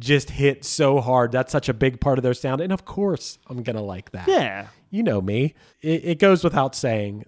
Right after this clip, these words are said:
Speaker 1: that this is Thunder for
Speaker 2: This
Speaker 1: me.
Speaker 2: is one hundred percent Thunder. Who am I? Again, I've said this a couple times. Who am I <laughs> to sit here in judgment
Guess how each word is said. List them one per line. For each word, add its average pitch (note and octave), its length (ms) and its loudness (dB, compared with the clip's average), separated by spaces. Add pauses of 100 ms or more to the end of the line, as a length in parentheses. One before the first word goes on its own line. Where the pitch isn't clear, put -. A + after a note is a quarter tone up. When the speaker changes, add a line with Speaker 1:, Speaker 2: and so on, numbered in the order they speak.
Speaker 1:
that A2 320 -6 (540)
this C3 240 -4
is G#2+ 100 -10
Thunder G2 360 -6
for - 80 -14
Speaker 2:
This F#3+ 200 4
Speaker 1:
me. G3 60 -2
Speaker 2:
is - 140 -8
one G3 400 -2
hundred E3 360 0
percent A2+ 420 -8
Thunder. G#2 340 -4
Who G#3+ 240 4
am F#3 120 2
I? F3+ 200 0
Again, E3+ 340 2
I've D3 200 0
said D3+ 140 2
this F3+ 140 -2
a E3 40 -12
couple D3 220 -4
times. A2+ 320 -4 (520)
Who D#4 160 4
am C4 160 4
I F3 440 0 (460)
<laughs> C6+ 440 -6
to D4 160 2
sit B3 300 -2
here F#3 460 2 (240)
in G3+ 220 4
judgment C#3+ 640 0